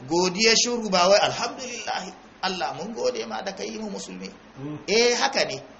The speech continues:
Speaker 1: amma shukuru a gani a kar. A gani a kar. A ganka ka misaltu, ka kuma nisanta. Wannan shine alama ta shukuru. Yace, "Wali walidayka," sannan ka gode wa iyayenka su ma ta hanyar shukuru.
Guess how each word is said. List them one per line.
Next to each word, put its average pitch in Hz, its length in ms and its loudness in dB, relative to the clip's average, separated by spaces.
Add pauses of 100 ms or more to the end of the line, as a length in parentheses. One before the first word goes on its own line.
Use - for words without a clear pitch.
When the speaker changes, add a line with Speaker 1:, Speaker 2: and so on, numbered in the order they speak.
(160)
Speaker 1:
amma 220 600 8
shukuru 262 420 0 (400)
a 143 120 4
gani 170 300 4
a 139 120 0
kar. 117 200 -4 (1700)
A 131 100 -2
gani 156 360 -4
a 120 160 -10
kar. - 280 -14 (880)
A 151 120 4
ganka 226 460 6
ka 180 240 2
misaltu, 156 560 -4 (320)
ka 156 240 2
kuma 165 200 -4
nisanta. 135 680 -8 (240)
Wannan 156 300 -2
shine 151 300 -2
alama 127 480 0
ta 120 80 -10
shukuru. 113 380 -10 (1600)
Yace, 214 480 4
"Wali 190 280 8
walidayka," 196 760 8
sannan 180 580 6
ka 202 140 4
gode 190 400 6
wa 175 100 4
iyayenka 175 560 6
su 175 220 -2
ma 175 160 4
ta 175 160 -2
hanyar 180 320 0
shukuru. 151 480 -4